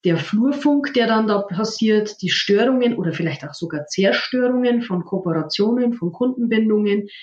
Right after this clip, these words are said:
oder von wichtigen Geschäftskontakten. Und das ist so unglaublich, dass Unternehmer diese, diese oder Entscheider solche Summen so billigend in Kauf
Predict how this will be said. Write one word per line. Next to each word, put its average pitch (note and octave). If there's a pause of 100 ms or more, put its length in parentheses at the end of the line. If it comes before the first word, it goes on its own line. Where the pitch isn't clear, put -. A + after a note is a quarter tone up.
(240)
oder F#3
von F3+
wichtigen F#3
Geschäftskontakten. G3 (300)
Und F3
das F3+
ist A#3+
so A#3
unglaublich, A#3
dass G3
Unternehmer G3+
diese, A3 (220)
diese G3 (180)
oder E3+
Entscheider F#3
solche G3+
Summen A#3+
so G#3+
billigend A#3+
in F3+
Kauf -